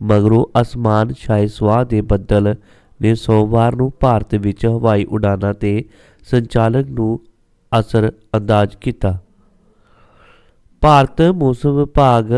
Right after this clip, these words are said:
ਆਈ ਐਮ ਡੀ ਨੇ ਕਿਹਾ ਕਿ ਪੂਰਬੀ ਅਨੁਮਾਨ ਮਾਡਲਾਂ ਨੂੰ ਮੰਗਲਵਾਰ ਨੂੰ ਗੁਜਰਾਤ, ਦਿੱਲੀ, ਐਨ ਸੀ ਆਰ, ਰਾਜਸਥਾਨ, ਪੰਜਾਬ, ਹਰਿਆਣਾ ਵਿੱਚ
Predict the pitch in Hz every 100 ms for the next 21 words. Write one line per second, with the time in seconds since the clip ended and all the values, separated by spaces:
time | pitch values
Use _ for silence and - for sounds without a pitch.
0 | 131 - 117 117 117 117 120 113 117 -
1 | 107 117 120 110 - 127 - 123 123 120
2 | 135 - 120 110 110 107 110 113 123 _
3 | 104 110 107 107 120 110 107 110 - _
4 | - - 113 117 143 143 143 139 147 143
5 | 113 110 110 110 113 110 104 107 117 131
6 | _ _ _ _ 113 120 135 151 151 139
7 | 139 131 107 113 113 117 117 120 123 110
8 | 107 107 107 110 101 98 104 107 101 -
9 | 104